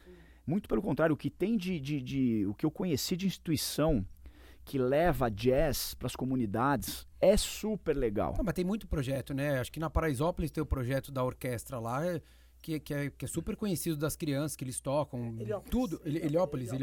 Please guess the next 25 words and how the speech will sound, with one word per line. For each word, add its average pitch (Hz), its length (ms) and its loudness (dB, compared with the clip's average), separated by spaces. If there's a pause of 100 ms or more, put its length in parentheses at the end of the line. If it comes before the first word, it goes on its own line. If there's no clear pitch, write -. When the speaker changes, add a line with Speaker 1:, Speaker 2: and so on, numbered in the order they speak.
(300)
Speaker 2:
Heliópolis. - 40 -18 (480)
É, 127 220 -4 (100)
violino, 143 840 2
violoncelo, 139 440 0
Speaker 1:
Não, - 60 -
não, - 80 4
é - 140 4
super 190 280 2
Speaker 2:
tem 135 120 4
Speaker 1:
legal. 185 180 4
Speaker 2:
tudo. 117 420 -6
Speaker 1:
É, 139 120 2
Speaker 2:
Então 165 260 2
Speaker 1:
é, 156 260 0
é 143 120 -6
super - 420 4
legal. 104 260 4 (240)
Só - 280 0
que 226 340 2
o 143 60 6
que - 100 -2
que 220 100 2
acontece? 135 640 0
A 113 60 -2
gente 143 400 -4